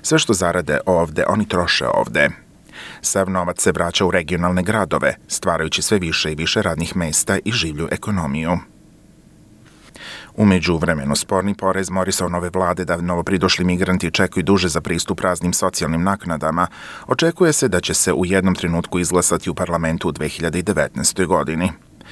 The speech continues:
Migranti kojima je odobrena stalna ili porodična viza morat će čekati četiri godine na isplate kao što su New Start ili na koncesije.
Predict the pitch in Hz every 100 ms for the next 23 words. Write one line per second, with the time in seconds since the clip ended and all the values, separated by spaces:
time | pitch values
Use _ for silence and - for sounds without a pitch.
0 | - - 104 95 87 90 87 85 85 -
1 | 98 95 92 92 90 92 85 - 95 87
2 | 87 85 - 90 87 80 - 92 85 85
3 | 87 - 73 - - - 101 95 92 87
4 | - 85 78 87 - 85 82 76 80 80
5 | 87 87 85 85 - 87 78 90 80 -
6 | 69 87 90 90 - 85 - - - -
7 | 110 127 120 - 117 - 69 - 90 90